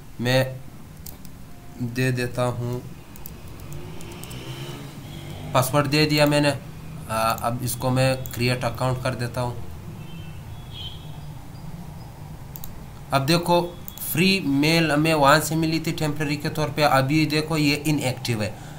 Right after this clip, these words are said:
अब इसको active कैसे करना है, यहाँ पे mail send कर देंगे। mail हमारे पास किधर गया, इसी free temporary mail में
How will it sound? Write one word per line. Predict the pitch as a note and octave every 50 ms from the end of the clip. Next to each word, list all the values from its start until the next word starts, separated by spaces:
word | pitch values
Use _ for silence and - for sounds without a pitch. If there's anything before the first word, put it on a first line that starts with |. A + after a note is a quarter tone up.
| - - - - - -
अब | E3 E3+ E3 - -
इसको | E3+ D3+ - - E3+ D3
active | C3+ C3+ - - D#3+ D3 B2 -
कैसे | D3 C3+ C3 C3+
करना | B2+ - B2 A2 A#2 A#2
है, | A2 A2+
यहाँ | A#2 B2 B2+ C#3 D#3 E3
पे | E3 D#3 D#3+ D#3+ D#3+ D#3+ C3+
mail | B2+ B2+ C3+ D3+ E3 D#3+
send | D#3+ - E3 D#3+ C#3+
कर | - - D#3 D3+
देंगे। | D3 D#3+ D#3 D#3 D3 D3+ D3+ D3 C3+
mail | B2 B2 C3 C#3 C#3+ C#3+ C#3
हमारे | C#3 C#3 C#3 C3+
पास | C3 - D3 C#3+ C#3+ -
किधर | - C#3+ D3 C#3+
गया, | C3+ C#3+ D3 D3 D3 D3 - - - - - - - - - - - C#3+
इसी | C#3+ - - F#3 G3 F#3+
free | E3+ - - D#3+ D#3 E3+ F3
temporary | E3+ E3+ D#3 C#3+ C3+ C3 C#3 D3 C#3 D3 D#3
mail | D3+ D3 D3 D3+ D3+
में | D3+ D#3+ E3 F3 F3+ F3+